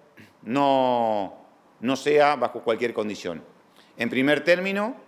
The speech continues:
que se encuentre subordinado a la política de seguridad, por lo tanto, confirmar de que quienes adhieran no tengan ningún tipo de vínculo con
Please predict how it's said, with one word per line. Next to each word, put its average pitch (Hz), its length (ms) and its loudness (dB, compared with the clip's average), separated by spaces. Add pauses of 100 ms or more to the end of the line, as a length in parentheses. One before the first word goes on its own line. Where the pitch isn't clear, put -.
(680)
que 117 140 -2
se - 100 -6
encuentre 131 380 0
subordinado 120 580 2
a 127 40 2
la 120 100 2
política 113 400 -4
de 104 80 0
seguridad, 110 480 2
por 131 120 -2
lo 120 100 -2
tanto, 123 720 0 (480)
confirmar 120 640 0
de 123 120 -4
que 104 60 -12
quienes 110 260 -8
adhieran 127 680 0
no 113 220 -6
tengan 120 260 -4
ningún 135 260 -4
tipo 131 260 -2
de 120 140 0
vínculo 123 500 0
con 95 600 -4